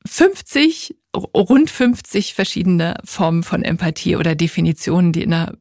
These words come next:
Wissenschaft beschrieben werden. Also ideal ist eine Empathie, wo Mitfühlen da ist,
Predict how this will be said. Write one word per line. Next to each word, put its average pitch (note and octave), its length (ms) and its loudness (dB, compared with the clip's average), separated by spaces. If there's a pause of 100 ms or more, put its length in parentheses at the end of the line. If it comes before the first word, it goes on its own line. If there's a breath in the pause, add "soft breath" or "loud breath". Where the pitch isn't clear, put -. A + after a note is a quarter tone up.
Wissenschaft G3 600 0
beschrieben E3+ 480 0
werden. E3+ 260 0 (480 loud breath)
Also E3+ 260 2
ideal F#3 640 2
ist - 300 -6
eine F3 280 0
Empathie, F3 720 0
wo D#3+ 300 0
Mitfühlen E3+ 760 2
da D#3 260 -2
ist, D#4 420 -4